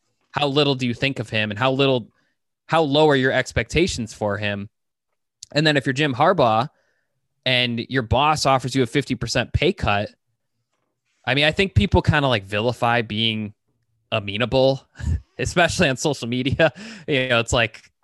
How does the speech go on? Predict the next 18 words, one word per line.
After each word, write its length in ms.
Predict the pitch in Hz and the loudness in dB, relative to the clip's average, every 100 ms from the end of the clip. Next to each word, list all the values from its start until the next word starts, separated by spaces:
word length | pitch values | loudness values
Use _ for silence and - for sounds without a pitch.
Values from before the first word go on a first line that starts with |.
| _ | _
if 260 | - 113 127 | -14 -12 -4
you're 220 | 131 127 | 0 2
an 80 | 120 | 0
agreeable 400 | 110 127 117 113 | 0 -2 -2 -4
person, 480 | 127 127 - 117 107 | -2 -2 -2 -4 -4
you're 180 | 104 | -4
almost, 300 | 104 104 - | -4 -4 -6
like, 140 | 101 95 | -8 -8
weak. 460 | 95 104 120 - - _ _ _ _ - | -4 -4 -4 -10 -16 _ _ _ _ -2
But 240 | 120 113 - | 0 0 0
I 100 | 156 | 2
guess 220 | 185 - - | 2 0 -8
w-, 200 | 127 156 - | -10 -10 -4
there 180 | 160 175 - | 0 2 2
has 260 | 226 208 | 0 2
been 160 | 175 165 | 2 0
some, 240 | - 139 - _ | 0 -4 -6 _
some 400 | - 131 113 104 | -4 -2 -2 -6